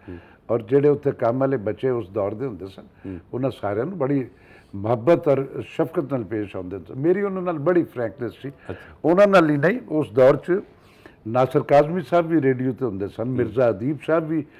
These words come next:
Speaker 1: ਅੱਛਾ।
Speaker 2: ਰੇਡੀਓ ਤੇ ਹੁੰਦੇ ਹੁੰਦੇ ਸਨ। ਮੇਰੀ ਉਹਨਾਂ ਦੋਸਤਾਂ ਨਾਲ, ਮਸਲਨ ਨਾਸਰ ਕਾਜ਼ਮੀ ਸਾਹਿਬ ਕਈ ਵਾਰੀ ਮੈਨੂੰ ਕਹਿੰਦੇ ਸਨ ਕਿ, "ਅਬੇ ਇੱਧਰ ਆਓ," ਮੌਲਾਨਾ ਕਹਿੰਦੇ ਹੁੰਦੇ ਸਨ ਮੈਨੂੰ।
Speaker 1: ਅੱਛਾ।
Speaker 2: "ਜੀ ਸਰ, ਅਬੇ ਜਾ ਬਾਹਰ ਰਫੀਕ ਸੇ ਪਾਨ ਲੈ ਕੇ ਆ," ਔਰ ਉਹਨਾਂ ਨੂੰ ਪਾਨ ਵਾਲੇ ਨੂੰ ਪਤਾ ਸੀ ਉਹਨਾਂ ਦਾ ਪਾਨ ਕਿਹੜਾ ਹੁੰਦਾ।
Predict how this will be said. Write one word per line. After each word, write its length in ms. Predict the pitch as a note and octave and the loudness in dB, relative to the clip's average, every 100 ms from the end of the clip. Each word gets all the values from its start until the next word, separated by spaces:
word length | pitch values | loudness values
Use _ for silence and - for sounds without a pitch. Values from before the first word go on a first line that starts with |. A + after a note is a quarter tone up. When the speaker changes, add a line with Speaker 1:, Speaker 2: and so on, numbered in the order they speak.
| - - | -16 -8
Speaker 1:
ਅੱਛਾ। 120 | A2 | -4
Speaker 2:
ਰੇਡੀਓ 400 | A#2 C#3+ C#3+ D#3 | 2 2 4 2
ਤੇ 120 | D3+ C#3+ | 2 0
ਹੁੰਦੇ 220 | G2+ B2+ | 0 -2
ਹੁੰਦੇ 160 | A2 G#2+ | -4 -6
ਸਨ। 80 | F#3 | -2
ਮੇਰੀ 240 | G3 A3 | 0 0
ਉਹਨਾਂ 240 | A#3 B3+ B3 | 0 -2 0
ਦੋਸਤਾਂ 400 | E3+ E3+ - C#3 | 2 0 2 0
ਨਾਲ, 200 | A#2+ G2 - - - - | 0 -8 -12 -20 -18 -4
ਮਸਲਨ 240 | C#3 E3 | -2 0
ਨਾਸਰ 340 | D#3+ D3 D3 D3 | 4 4 4 0
ਕਾਜ਼ਮੀ 360 | D3 C#3+ D#3 | 2 2 2
ਸਾਹਿਬ 200 | C3+ E3+ C#3 | -2 -4 0
ਕਈ 120 | D#3+ | 0
ਵਾਰੀ 200 | F3+ F3+ | 2 0
ਮੈਨੂੰ 200 | F3 E3 | -2 -4
ਕਹਿੰਦੇ 300 | E3 D#3 C#3+ | -4 -4 -4
ਸਨ 80 | D3+ | -6
ਕਿ, 340 | E3 D#3 C#3 A#2 - - _ _ C3 | -2 -2 -2 -8 -20 -20 _ _ 2
"ਅਬੇ 160 | D3+ | 4
ਇੱਧਰ 200 | D3+ D3+ | 6 8
ਆਓ," 340 | D3 C#3+ A#2+ - | 8 8 4 -6
ਮੌਲਾਨਾ 420 | A#2 C3 D3 D3+ D3+ | -2 2 4 2 0
ਕਹਿੰਦੇ 260 | C#3+ C#3+ | 0 -2
ਹੁੰਦੇ 180 | B2 F#2+ | -4 -8
ਸਨ 140 | E2+ | -10
ਮੈਨੂੰ। 380 | F2+ F2+ E2+ - | -12 -14 -16 -12
Speaker 1:
ਅੱਛਾ। 280 | G2 - D2+ - _ A#2 | -12 -12 -16 -18 _ -6
Speaker 2:
"ਜੀ 100 | C3+ | -4
ਸਰ, 220 | B2+ C3 - _ _ _ _ _ - | -2 -2 -6 _ _ _ _ _ 0
ਅਬੇ 140 | C3 | 2
ਜਾ 160 | C3 C3+ | 4 4
ਬਾਹਰ 260 | B2+ B2+ | 6 4
ਰਫੀਕ 340 | A#2 A2 A#2 - | 2 -4 -6 -8
ਸੇ 120 | A#2+ | -10
ਪਾਨ 380 | F#2 A#2 A#2 G#2+ | -6 -2 -2 -2
ਲੈ 80 | G2+ G2 | -6 -6
ਕੇ 100 | G2 | -8
ਆ," 80 | - - | -8 -6
ਔਰ 80 | |
ਉਹਨਾਂ 160 | C#3+ D#3 | -4 -2
ਨੂੰ 100 | D#3+ | -2
ਪਾਨ 280 | - C3+ C#3 | 0 2 2
ਵਾਲੇ 180 | D3+ D3+ | 2 0
ਨੂੰ 120 | C#3+ | -2
ਪਤਾ 300 | C#3 C#3+ D3+ | -2 0 -2
ਸੀ 140 | C3+ | -2
ਉਹਨਾਂ 180 | C3+ B2+ | -6 -4
ਦਾ 100 | B2 | -6
ਪਾਨ 360 | - G#2+ G2+ G#2 | -4 -4 -4 -6
ਕਿਹੜਾ 300 | A#2 G#2 E2 | -8 -8 -8
ਹੁੰਦਾ। 220 | - | -12